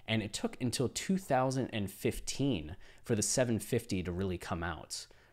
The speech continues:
right? And it did well. People <laughs> bought it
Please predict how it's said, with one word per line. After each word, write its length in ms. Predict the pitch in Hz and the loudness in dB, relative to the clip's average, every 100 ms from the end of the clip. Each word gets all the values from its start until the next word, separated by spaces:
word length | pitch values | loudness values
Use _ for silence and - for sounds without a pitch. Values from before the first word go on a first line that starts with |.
| - | -4
right? 380 | 95 104 127 - - - - - _ - - | 2 2 0 -6 -20 -20 -20 -20 _ -18 0
And 420 | 113 117 110 110 - | 4 4 4 2 0
it 120 | 104 | 4
did 180 | 156 101 | 4 4
well. 340 | 95 92 101 - | 2 0 -4 -2
People 240 | 110 107 | 2 4
<laughs> 100 | 92 | 6
bought 200 | 95 - | 6 8
it 300 | 113 - - | 8 8 -2